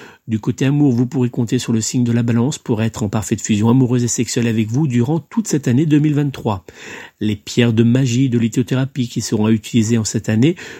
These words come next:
seront la pierre d'œil de taureau ainsi que la pierre d'améthyste.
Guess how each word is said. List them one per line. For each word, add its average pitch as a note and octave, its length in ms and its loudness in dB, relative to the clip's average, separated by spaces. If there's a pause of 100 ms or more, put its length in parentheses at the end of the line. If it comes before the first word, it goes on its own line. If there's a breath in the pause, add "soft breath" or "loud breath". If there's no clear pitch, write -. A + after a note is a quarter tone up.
seront C#3+ 400 4
la C3+ 140 2
pierre B2+ 300 -2
d'œil B2+ 220 2
de C#3 140 2
taureau C3+ 540 0
ainsi C3+ 460 -4
que - 140 -2
la A2 120 2
pierre C#3+ 480 0
d'améthyste. D3 960 0